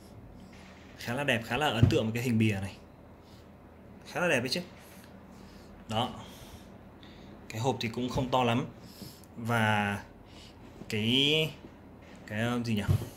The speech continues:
Cái, cái, cái, cái hình bìa này mình sẽ, có lẽ là mình sẽ lên mạng mình tìm hình bìa này mà làm hình nền điện thoại khá là đẹp này. <laughs> Đấy là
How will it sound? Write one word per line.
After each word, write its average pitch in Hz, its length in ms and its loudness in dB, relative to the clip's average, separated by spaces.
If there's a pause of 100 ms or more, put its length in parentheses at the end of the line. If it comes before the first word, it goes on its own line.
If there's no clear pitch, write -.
(2000)
Cái, 117 180 0
cái, 127 180 -2
cái, 139 180 -2
cái 147 100 2
hình 139 200 6
bìa 117 240 8
này 104 160 4
mình 101 180 2
sẽ, 135 420 4 (140)
có 120 60 4
lẽ 123 100 4
là 135 60 2
mình 110 120 6
sẽ 113 100 2
lên 117 160 4
mạng 127 140 2
mình 101 160 -2
tìm 98 260 4 (680)
hình 107 180 6
bìa 110 200 10
này 104 120 4
mà 95 460 0 (100)
làm 101 160 2
hình 101 140 2
nền 101 140 6
điện 107 120 2
thoại 98 180 0
khá 127 120 2
là 160 100 6
đẹp 120 180 6
này. 107 160 -6 (1080)
<laughs> 131 100 0 (480)
Đấy 131 100 2
là 156 80 10